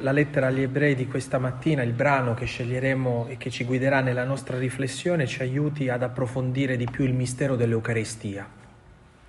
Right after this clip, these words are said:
Dal capitolo sette in poi della lettera agli ebrei abbiamo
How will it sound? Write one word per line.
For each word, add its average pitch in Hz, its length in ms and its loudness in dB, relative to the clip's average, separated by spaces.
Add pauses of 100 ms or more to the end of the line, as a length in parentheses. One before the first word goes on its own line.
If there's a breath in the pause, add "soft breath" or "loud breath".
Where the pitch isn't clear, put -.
(1500 loud breath)
Dal 160 180 4
capitolo 175 460 4
sette 170 420 2
in 135 240 2
poi 113 340 4
della 117 220 2
lettera 127 320 0
agli 117 160 2
ebrei 117 580 2 (760 loud breath)
abbiamo 160 580 4